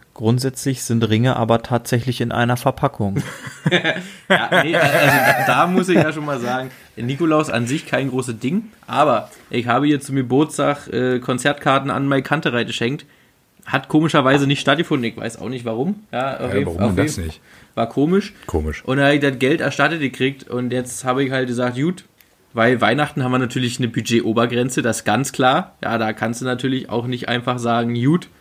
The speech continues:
Speaker 2: ich schenk dir was für Betrag X, aber du kannst mir nur X halbe schenken, da kannst du nicht machen. Deswegen hab ich einfach so, gut, dann kriegst du halt Nikolaus auch ein bisschen was Größeres, quasi dein Geburtstagsgeschenk jetzt nochmal zweiter Anlauf sozusagen.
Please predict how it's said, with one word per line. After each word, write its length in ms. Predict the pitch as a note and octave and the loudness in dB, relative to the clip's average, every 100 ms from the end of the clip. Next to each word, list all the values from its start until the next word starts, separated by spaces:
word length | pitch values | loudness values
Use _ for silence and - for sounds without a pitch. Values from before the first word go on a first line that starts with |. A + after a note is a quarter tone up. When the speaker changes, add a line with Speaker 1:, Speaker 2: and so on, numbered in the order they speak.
| - _ - | -20 _ -6
Speaker 2:
ich 160 | B2 A#2+ | -4 0
schenk 200 | C3 B2+ | 0 2
dir 100 | B2 | 2
was 160 | B2 B2 | 2 0
für 140 | B2+ | -2
Betrag 520 | A#2 - A2+ A2 - - _ _ _ _ _ - | -2 0 2 2 -2 -20 _ _ _ _ _ 0
X, 400 | F3 - - - - | 0 0 -8 -12 -8
aber 200 | A2+ A2 | -2 0
du 300 | A#2+ B2+ B2 - - | 0 -2 -4 -8 -8
kannst 280 | - A#2+ A#2+ | -2 -2 0
mir 60 | B2+ | 0
nur 320 | B2 A#2+ - _ | 2 2 -2 _
X 240 | C3+ A#2+ - | -6 -4 2
halbe 240 | A#2 D#3 | 4 4
schenken, 440 | - D3+ D#3+ E3 E3+ - | 2 -2 -2 -8 -10 -6
da 100 | G#2 | -4
kannst 280 | A#2 A#2+ B2 | -4 -4 -6
du 60 | |
nicht 100 | B2 | -4
machen. 300 | A#2 A#2+ E3+ - - - - - | -2 -2 -6 -10 -20 -20 -18 -4
Deswegen 240 | C3 D#3 F3 | 0 2 2
hab 60 | |
ich 60 | E3 | 2
einfach 160 | E3 D#3+ | 2 2
so, 60 | D#3+ | 2
gut, 180 | G3 F3 | 2 0
dann 80 | D3 | -2
kriegst 200 | E3 E3+ | -2 0
du 40 | |
halt 120 | D3+ | 0
Nikolaus 380 | E3 E3+ C#3+ C3+ | 0 2 2 2
auch 120 | D3+ | 0
ein 80 | D#3 | 0
bisschen 180 | B2 B2 | -2 -2
was 120 | A2+ | -2
Größeres, 480 | A2+ A#2 A#2+ A#2+ C3+ | 0 -2 -2 -2 -4
quasi 560 | - B2 B2 B2 B2+ A#2+ | 0 2 2 0 -4 -2
dein 200 | B2+ B2 B2 | 0 2 0
Geburtstagsgeschenk 880 | B2 C3+ C3+ A#2+ A#2+ - A#2+ A#2+ - | 0 -2 0 -4 -4 0 -2 -2 -4
jetzt 280 | A#2+ A#2 - | -4 -4 -2
nochmal 320 | A2+ A#2 A2 | 0 2 0
zweiter 320 | - A#2+ A2 | 0 0 4
Anlauf 380 | A2 A2+ G2+ G2 | 4 2 -2 -4
sozusagen. 480 | - - F2 F2 | -10 -10 -8 -6